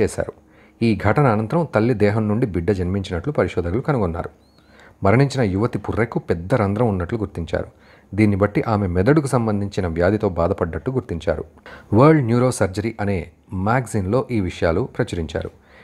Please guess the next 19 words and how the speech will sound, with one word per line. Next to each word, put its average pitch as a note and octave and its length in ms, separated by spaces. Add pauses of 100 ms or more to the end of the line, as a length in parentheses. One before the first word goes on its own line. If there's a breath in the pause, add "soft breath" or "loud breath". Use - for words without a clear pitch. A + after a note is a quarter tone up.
(140)
ఏడు D3 340
లేదా G2 380
ఎనిమిదవ G2+ 300
శతాబ్దానికి F2 680
చెందిన E2+ 180
మహిళ F2 440
మెదడుకు G2 520
సంబంధించిన F#2 600
వ్యాధికి F2 420
గురైనట్లు, F2 480 (400 loud breath)
ఈమె A#2 160
పుర్రెపై C#3 400
ఉన్న A2 180
రంధ్రానికి A2 460
కారణం F#2+ 340
ఇదే E2+ 200
అని G#2+ 180
శాస్త్రవేత్తలు F2+ 580
గుర్తించారు. - 460